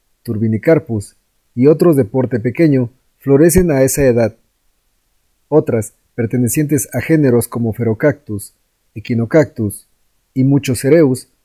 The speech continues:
florecen después de los diez años de edad. Por lo tanto, tener plantas madre de cactus puede tomar un buen tiempo, más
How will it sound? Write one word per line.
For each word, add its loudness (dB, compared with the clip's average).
florecen 2
después 0
de 2
los 0
diez 2
años 0
de 0
edad. -2
Por -8
lo -4
tanto, -2
tener 0
plantas 2
madre 4
de -2
cactus -2
puede 4
tomar 0
un -2
buen 2
tiempo, -2
más -4